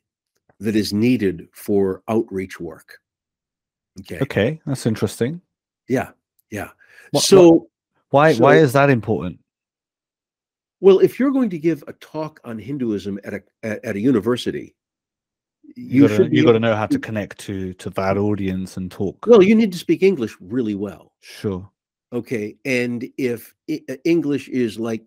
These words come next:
Speaker 1: not your second language, but perhaps your third or fourth
Speaker 2: Mm,
Speaker 1: language,
Speaker 2: mm.
Speaker 1: right? Then, and, and certainly the, I, I have met pundits around the country who, uh, who, uh, uh, uh, meaning the United States,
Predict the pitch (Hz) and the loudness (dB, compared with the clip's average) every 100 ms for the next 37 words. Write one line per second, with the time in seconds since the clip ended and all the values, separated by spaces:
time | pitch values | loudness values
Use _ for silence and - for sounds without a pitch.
0 | - 113 123 135 120 101 - 214 202 156 | -12 -10 -8 -10 -10 -12 -8 -6 -4 -4
1 | 131 131 120 113 104 92 107 _ - 90 | -4 -6 -4 -4 -6 -8 -10 _ -18 -14
2 | 104 - - 87 - 135 101 95 190 208 | -14 -14 -12 -10 0 2 2 2 6 6
3 | 101 101 85 76 76 82 - 101 101 98 | 4 -4 -4 -6 -12 -14 -12 -10 -8 -10
4 | 98 _ _ _ _ _ 95 90 90 _ | -14 _ _ _ _ _ -8 -8 -8 _
5 | _ _ _ _ _ _ 98 95 123 113 | _ _ _ _ _ _ -12 0 2 2
6 | 110 107 - _ _ 160 156 165 151 - | 0 -2 -8 _ _ 0 2 2 2 2
7 | 170 165 131 123 135 135 135 127 135 127 | 2 2 0 0 -4 -2 -2 -2 -2 0
8 | 113 107 135 131 _ 131 117 104 104 - | -2 -2 -2 -4 _ -6 -4 -4 -8 -12
9 | 107 104 120 113 101 123 117 - 92 90 | -6 -2 -2 -4 -8 -8 -8 -6 -6 -6
10 | _ - _ _ - 127 110 107 - 123 | _ -20 _ _ -16 -12 -8 -8 -2 2
11 | 104 98 - 95 90 - 104 - - - | 2 0 -4 -12 -12 -14 -16 -14 -12 -2
12 | 123 131 107 95 92 - 113 110 98 - | 2 4 4 0 -6 -4 -2 0 -2 -4
13 | - 139 90 - | 0 0 0 -6